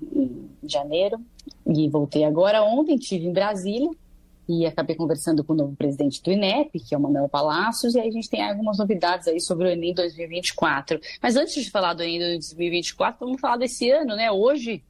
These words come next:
bem hoje, saíram as notas do enem, pra quem, pra quem fez o enem no ano passado, dois mil e vinte e dois, tô até confusa com as, com as, com os anos, eu ia falar dois mil e vinte e um,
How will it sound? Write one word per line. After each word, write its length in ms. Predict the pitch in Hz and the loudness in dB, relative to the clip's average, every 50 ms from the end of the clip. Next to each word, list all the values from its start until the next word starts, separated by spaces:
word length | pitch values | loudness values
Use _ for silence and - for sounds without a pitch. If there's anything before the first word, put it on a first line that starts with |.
| _ _ | _ _
bem 220 | 202 254 285 247 | -2 0 0 2
hoje, 340 | 202 240 277 294 226 185 185 | 4 4 4 2 2 -8 -14
saíram 460 | - - 185 165 165 190 196 190 170 | -8 -6 -4 -2 0 0 0 0 0
as 180 | 160 156 139 156 | -2 -2 -4 -2
notas 400 | 160 165 330 - - 190 165 143 | 0 0 0 0 0 -2 -2 0
do 60 | 156 | 0
enem, 260 | 156 147 170 190 320 | 2 2 2 0 0
pra 140 | - 151 156 | -4 -6 -4
quem, 260 | - 170 165 160 160 - - - - - - - - _ _ _ | -2 -2 -2 -2 -6 -8 -16 -20 -20 -20 -20 -20 -20 _ _ _
pra 100 | - 143 | -6 -2
quem 160 | - 180 170 | 0 -2 -2
fez 480 | 165 - - 180 185 196 220 240 185 165 | -2 0 0 2 4 4 4 2 2 2
o 40 | 160 | 2
enem 320 | 156 156 156 156 311 320 | 2 2 2 2 0 0
no 120 | 311 - 151 | 0 0 0
ano 140 | 156 - | 0 0
passado, 540 | 294 - 175 190 - - - 165 180 226 247 | 0 -2 -4 -4 -2 -4 -2 0 0 0 0
dois 240 | 202 175 160 160 151 | 0 0 0 0 0
mil 260 | 160 160 151 151 151 | 2 2 2 4 2
e 420 | 151 143 143 143 143 139 139 139 139 - | 2 0 0 -2 -2 -2 -4 -6 -12 -2
vinte 260 | - 277 285 - - | 2 2 2 2 2
e 40 | 214 | 0
dois, 480 | 190 180 185 175 180 202 226 269 277 - | 2 2 2 4 4 4 4 4 2 0
tô 80 | - | -2
até 160 | 170 - 202 214 | 0 0 0 0
confusa 460 | - 311 381 - - 233 226 180 180 | 0 -2 -2 0 -2 -2 0 0 0
com 100 | - 190 | 0 0
as, 180 | 185 170 165 | 0 0 -2
com 120 | 175 165 185 | 0 0 0
as, 440 | 180 156 147 - - - - 190 - | 0 0 -4 -10 -14 -10 -8 -8 -6
com 260 | - - - - - 202 | -4 -4 -4 0 2 2
os 100 | 196 190 | 4 6
anos, 360 | 202 190 185 - - - 185 | 4 4 4 2 0 2 2
eu 60 | 202 | 2
ia 60 | 208 | 2
falar 180 | 202 240 220 226 | 2 0 -2 -2
dois 160 | 240 233 220 | -2 -4 -4
mil 60 | 226 | -6
e 80 | 214 226 | -8 -10
vinte 100 | 226 - | -10 -10
e 60 | 220 | -12
um, 40 | 214 | -14